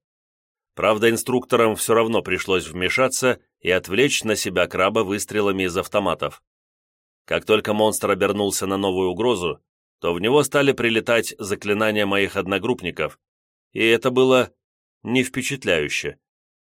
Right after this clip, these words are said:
Я, конечно, понимал, что со мной обучается не свет нашего поколения, ведь по-настоящему сильные одаренные, если у них есть другие варианты,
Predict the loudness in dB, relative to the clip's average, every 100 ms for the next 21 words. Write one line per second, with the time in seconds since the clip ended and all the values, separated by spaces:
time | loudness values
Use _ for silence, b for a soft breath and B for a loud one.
0 | _ _ _ -2 0 0 0 -2 -4 -4
1 | -2 0 2 0 -2 -4 -2 -2 -2 -2
2 | -2 0 0 -2 -4 -4 0 -2 0 -4
3 | -2 -6 -4 -4 -2 -2 -2 -4 -4 _
4 | _ _ _ _ -2 -2 0 0 0 0
5 | 2 4 4 0 -2 -4 -2 -2 -2 0
6 | 0 2 2 2 0 0 0 0 -2 -2
7 | -2 0 -2 0 -2 0 -2 -2 -8 -6
8 | -4 0 0 2 2 0 -2 -2 -2